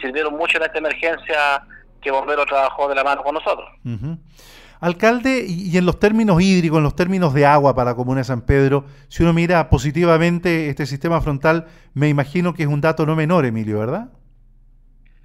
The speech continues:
Speaker 1: Sí, por supuesto, nosotros, eh, los inconvenientes que, que tuvimos fueron esos que son mínimos, pero la, la ventaja, el beneficio de, de esta lluvia,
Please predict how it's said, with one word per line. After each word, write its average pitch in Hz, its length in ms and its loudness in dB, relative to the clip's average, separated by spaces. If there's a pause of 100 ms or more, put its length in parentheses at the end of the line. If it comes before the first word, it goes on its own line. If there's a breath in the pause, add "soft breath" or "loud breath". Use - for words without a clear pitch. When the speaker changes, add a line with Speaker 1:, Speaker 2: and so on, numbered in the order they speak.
(240)
Speaker 1:
Sí, 254 140 -2
por 196 160 -6
supuesto, 196 400 -6
nosotros, 175 800 -2
eh, 127 60 -10
los 143 140 -6
inconvenientes 147 600 -6
que, 143 300 -4
que 143 120 -10
tuvimos 165 340 -6
fueron 160 240 -2
esos 170 240 -4
que 143 80 -8
son 151 260 -6 (460)
mínimos, 170 520 -4 (720 loud breath)
pero 135 560 -2
la, 127 240 -2
la 123 140 -2
ventaja, 139 1000 0
el 120 320 -14
beneficio 135 640 -2
de, 135 200 -4
de 135 60 -2
esta 131 220 -6
lluvia, 165 400 -4